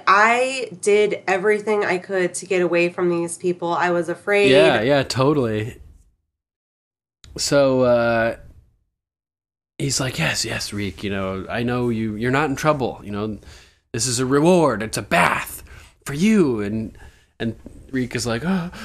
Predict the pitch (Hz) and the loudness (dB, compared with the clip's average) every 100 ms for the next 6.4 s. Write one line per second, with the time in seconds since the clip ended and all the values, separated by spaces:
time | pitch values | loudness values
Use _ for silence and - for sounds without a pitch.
0 | 208 - 180 185 170 - 233 277 233 180 | -12 -2 0 2 2 4 6 6 6 4
1 | - - - - 170 160 147 - - 147 | -2 -10 -10 -4 2 2 2 0 2 2
2 | 120 123 135 131 127 113 104 117 110 104 | 2 -2 0 2 2 0 0 2 2 0
3 | 113 110 104 95 98 98 98 117 139 151 | -2 -2 -2 -4 -4 -2 -2 -2 -2 -4
4 | 156 165 139 117 113 117 135 - 113 107 | 0 0 2 2 0 -4 -6 -4 -2 -2
5 | 101 101 101 107 117 107 107 107 - 110 | -2 -4 -4 -2 -2 -2 -4 -4 -2 0
6 | 113 95 71 69 | 2 2 -2 -8